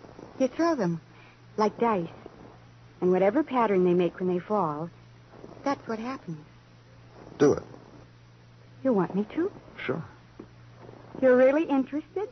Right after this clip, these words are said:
Speaker 2: I want you to.
Speaker 1: Listen.
Speaker 2: Yeah?
Speaker 1: Do you know about me?
Speaker 2: I want you to tell me.
Speaker 1: All three of them. Charles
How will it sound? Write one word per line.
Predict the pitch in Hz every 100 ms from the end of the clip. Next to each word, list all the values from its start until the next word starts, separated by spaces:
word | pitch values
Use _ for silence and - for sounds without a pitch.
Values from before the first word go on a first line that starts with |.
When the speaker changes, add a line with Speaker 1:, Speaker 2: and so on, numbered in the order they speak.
| -
Speaker 2:
I | 87
want | 85 117 113
you |
to. | - - - - - - - - - - -
Speaker 1:
Listen. | - 202 262 392 - 214 175 160 - - - - - -
Speaker 2:
Yeah? | 85 80 127 - - - - - - - - - - - -
Speaker 1:
Do |
you | 294 403
know | 302 185 165
about | 151 196 233 285
me? | 311 359 - - - - - - - - -
Speaker 2:
I |
want | 71 85 87
you | 78
to | 76
tell | - 95
me. | 69 64 - - - - - - - - - - - - - - - - - - - -
Speaker 1:
All | 180 185 190
three | 277 302 233
of | 170 156
them. | 160 156 165 - - - -
Charles | - 233 196 185 226